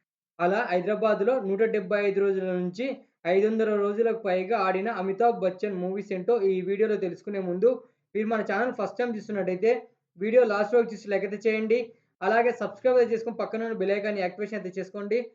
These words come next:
నేను చేసే ప్రతి వీడియో మీకు నోటిఫికేషన్ ద్వారా స్పీడ్గా రీచ్ అవుతుంది. ఇప్పుడైతే మనం మన వీడియోలోకి అయితే వెళ్దాం.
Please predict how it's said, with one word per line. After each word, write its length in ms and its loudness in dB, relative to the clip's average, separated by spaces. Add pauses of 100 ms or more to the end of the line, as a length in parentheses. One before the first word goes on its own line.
(260)
నేను 100 -6
చేసే 200 2
ప్రతి 260 -4
వీడియో 240 2
మీకు 180 -4
నోటిఫికేషన్ 460 -4
ద్వారా 260 -2
స్పీడ్గా 300 -4
రీచ్ 200 -2
అవుతుంది. 340 -2 (300)
ఇప్పుడైతే 340 -2
మనం 260 -2
మన 160 -2
వీడియోలోకి 480 0
అయితే 220 0
వెళ్దాం. 400 -2